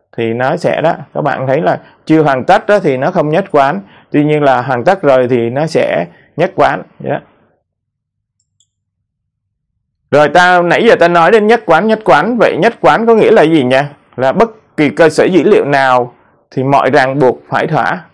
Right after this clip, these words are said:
ràng buộc toàn vẹn đó, đó. Giống như hồi nãy mình ràng buộc là A cộng B bằng ba trăm, cái ví dụ vậy thôi nhé các bạn nhé. A cộng B bằng ba trăm vậy đó. Cũng giống như tài khoản ngân hàng vậy đó, người A cộng người B là ba trăm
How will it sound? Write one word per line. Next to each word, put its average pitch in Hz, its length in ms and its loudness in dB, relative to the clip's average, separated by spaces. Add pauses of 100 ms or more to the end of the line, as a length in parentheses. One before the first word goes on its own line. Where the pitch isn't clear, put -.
(140)
ràng 123 140 -4
buộc 120 160 -2
toàn 120 220 -2
vẹn 127 260 0
đó, 151 80 -6 (100)
đó. 151 160 -6 (480)
Giống 165 160 -2
như 185 40 0
hồi 165 100 2
nãy 131 180 0
mình 165 180 -2
ràng 139 240 0
buộc 135 240 0
là 135 300 0 (240)
A 147 160 -2
cộng 143 240 -6
B 147 60 4 (120)
bằng 127 180 -2
ba 143 140 2
trăm, 156 460 -2
cái 180 100 2
ví 196 180 0
dụ 165 260 2
vậy 135 200 2
thôi 156 100 0
nhé 180 180 0
các 185 60 -2
bạn - 220 0
nhé. 180 120 -2 (1200)
A 143 100 0
cộng 131 220 -4
B 135 60 2 (120)
bằng 135 180 -2
ba 135 120 2
trăm 139 380 -2
vậy 123 160 -4
đó. 143 100 -4 (1000)
Cũng 135 220 -6
giống 156 200 0
như 175 260 0
tài 135 240 0
khoản 147 280 -2
ngân 170 160 0
hàng 143 300 0
vậy 139 100 -2
đó, 185 120 2 (340)
người 131 160 -2
A 156 300 2 (120)
cộng 131 220 -2
người 131 120 0
B 151 80 2 (240)
là 135 100 0
ba 147 180 2
trăm 156 360 0